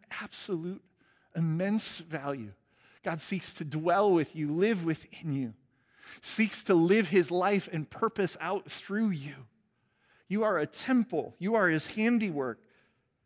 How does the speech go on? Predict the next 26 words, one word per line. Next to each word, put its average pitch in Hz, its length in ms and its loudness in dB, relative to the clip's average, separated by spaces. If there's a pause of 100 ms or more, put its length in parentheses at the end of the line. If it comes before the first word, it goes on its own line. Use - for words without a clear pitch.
(480)
God's 165 240 0
Spirit 165 400 2
dwells 175 600 2
in 135 200 -12
you. 120 200 -10 (160)
If 143 140 -14
anyone 190 340 4
destroys 220 600 4
God's 170 380 0
temple, 120 480 -2 (840)
man, 196 160 0
God 175 220 2
will 185 120 4
destroy 165 480 0
him. 165 220 2 (220)
God 196 240 4
takes 247 320 0
seriously 202 640 0 (200)
how 202 240 2
we 196 180 4
steward 208 640 4
our 156 240 -2
lives, 143 420 4
for - 180 -8
God's 175 360 0
temple 175 500 -4